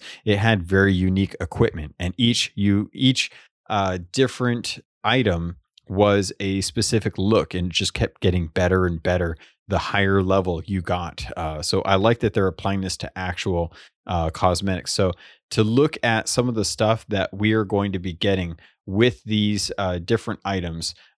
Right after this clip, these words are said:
uh, there is a Sea Dog, uh, lantern. It is, <laughs> it's called the Lantern of Courage, and it's adorable 'cause it has the little lion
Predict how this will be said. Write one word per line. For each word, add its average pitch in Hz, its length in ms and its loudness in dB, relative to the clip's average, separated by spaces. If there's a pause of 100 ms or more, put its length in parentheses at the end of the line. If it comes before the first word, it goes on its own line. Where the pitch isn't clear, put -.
uh, 87 400 0
there 107 300 4
is 104 520 0 (120)
a 98 540 0 (120)
Sea 139 380 0
Dog, 104 480 2 (360)
uh, 87 240 0
lantern. 92 840 -2
It 95 180 0
is, 92 300 -2 (360)
<laughs> - 360 -4
it's - 240 -2
called 117 320 2
the 98 100 4
Lantern 117 560 2
of 98 180 0
Courage, 92 600 -2
and 95 320 -2
it's 90 240 -4
adorable 92 640 2
'cause 87 220 -4
it 76 80 -12
has 101 240 -6
the 92 140 -2
little 101 380 2
lion 90 500 -8